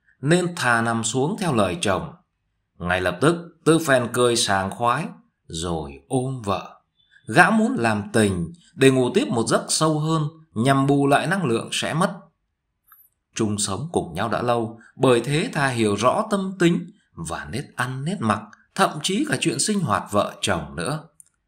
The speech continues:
Không giống như gã chồng trước của cô, Tư Phèn sau khi cơm no rượu say sẽ đánh một giấc đến gần sáng. Khi ngủ béo mắt rồi, lúc đó gã bắt đầu gạ gẫm vợ mình.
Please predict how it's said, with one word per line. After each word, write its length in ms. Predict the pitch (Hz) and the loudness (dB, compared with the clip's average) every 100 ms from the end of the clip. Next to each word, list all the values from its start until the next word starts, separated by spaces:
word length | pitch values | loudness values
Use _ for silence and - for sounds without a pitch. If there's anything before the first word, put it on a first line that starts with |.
| _ _ _ | _ _ _
Không 320 | - 95 92 | -6 -4 -4
giống 240 | 87 87 104 | -2 -4 -4
như 100 | 113 | -2
gã 180 | 92 | -2
chồng 300 | 120 110 95 90 | 0 0 -2 0
trước 160 | 196 - | -2 -2
của 180 | - 101 | -2 0
cô, 360 | 151 151 139 - _ _ - | 2 2 0 -10 _ _ 6
Tư 220 | 220 214 214 | 6 6 -2
Phèn 280 | 156 139 131 | -2 -2 -2
sau 280 | - 202 202 | -4 -4 -4
khi 140 | 202 202 | -4 0
cơm 280 | 202 202 | 0 2
no 300 | 202 202 196 101 | 2 2 2 0
rượu 280 | 98 110 | 0 -2
say 380 | - 131 139 127 - _ _ | -2 -4 -2 -4 -10 _ _
sẽ 200 | - 76 | -6 -4
đánh 260 | 95 120 | -4 -4
một 180 | 110 92 92 | -4 -4 -2
giấc 220 | 110 175 131 | 2 2 0
đến 140 | 139 | -2
gần 280 | 127 104 98 | 2 2 2
sáng. 420 | - 104 120 185 - - _ _ _ | -4 -2 -4 -4 -10 -20 _ _ _
Khi 160 | - 208 | 2 4
ngủ 260 | 175 113 117 | 4 2 2
béo 280 | 139 180 | 2 2
mắt 160 | 254 311 113 | 0 -2 0
rồi, 380 | 107 101 82 80 _ _ _ | 0 2 0 -8 _ _ _
lúc 340 | 80 92 - | -4 -4 -4
đó 300 | 101 95 107 123 | 0 0 0 -2
gã 80 | 113 | 2
bắt 240 | 196 196 | 2 2
đầu 260 | 117 117 104 | 4 4 4
gạ 320 | 104 95 73 | 4 2 2
gẫm 280 | 110 151 208 | -4 -2 0
vợ 220 | 107 90 | 0 0
mình. 300 | 95 82 73 | -6 -6 -10